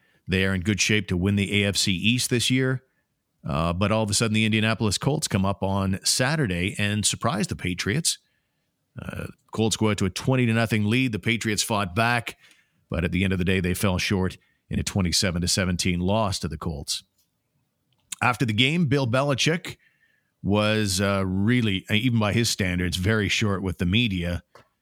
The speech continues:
And today, he apologized. This is his quote. "I'll just start off here. Look, fellas, I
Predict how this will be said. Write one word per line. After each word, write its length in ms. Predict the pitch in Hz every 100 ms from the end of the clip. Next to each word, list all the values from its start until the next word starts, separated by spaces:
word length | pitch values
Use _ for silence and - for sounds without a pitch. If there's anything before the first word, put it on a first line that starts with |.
| _ _ 92
And 100 | 92
today, 680 | 98 185 190 101 120 151 _ _ -
he 100 | 143
apologized. 880 | 196 285 254 113 78 76 82 - - _ _ _ _
This 120 | 113
is 60 | 135
his 160 | 131
quote. 280 | - 143 113
"I'll 120 | 107
just 220 | 107 127 -
start 240 | 135 131
off 200 | 135 123
here. 160 | 117 110
Look, 140 | 117
fellas, 300 | - 113 110
I 140 | 110